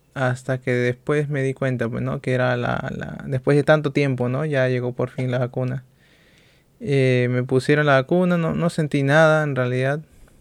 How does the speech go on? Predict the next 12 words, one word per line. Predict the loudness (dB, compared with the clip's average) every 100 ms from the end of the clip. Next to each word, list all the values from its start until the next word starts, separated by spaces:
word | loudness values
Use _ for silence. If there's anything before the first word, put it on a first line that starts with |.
| _ _ _
este, | -6 -6 -4 -6
todo | -2 0 0
tranquilo, | -2 -2 -2 -2
no, | -2
no, | -2 -4
no | -2 0
le | 0 0
temo | -2 0
tanto | 0 0 -2
a |
las | -2 -4 -4
agujas. | -4 -4 -6 -8